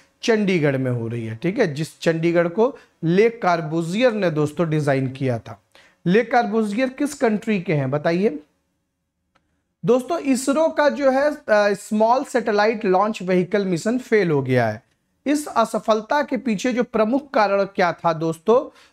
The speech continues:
वाइब्रेशन डिस्टरबेंस। वाइब्रेशन डिस्टरबेंस दोस्तों,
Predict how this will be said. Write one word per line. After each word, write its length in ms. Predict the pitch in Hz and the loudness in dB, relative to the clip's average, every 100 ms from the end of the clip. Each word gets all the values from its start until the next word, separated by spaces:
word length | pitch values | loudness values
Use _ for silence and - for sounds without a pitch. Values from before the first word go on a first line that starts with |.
| _ | _
वाइब्रेशन 840 | 135 180 180 170 208 220 302 285 185 | -2 0 0 0 0 0 0 0 0
डिस्टरबेंस। 800 | 190 - 170 151 135 143 127 135 | -2 0 0 0 0 -2 -4 -4
वाइब्रेशन 800 | 139 175 165 180 196 - 262 233 | 0 0 0 0 0 2 0 0
डिस्टरबेंस 580 | 202 - 185 156 175 165 | -4 -2 -2 0 -2 -2
दोस्तों, 480 | 156 151 - 247 | -2 -4 0 -4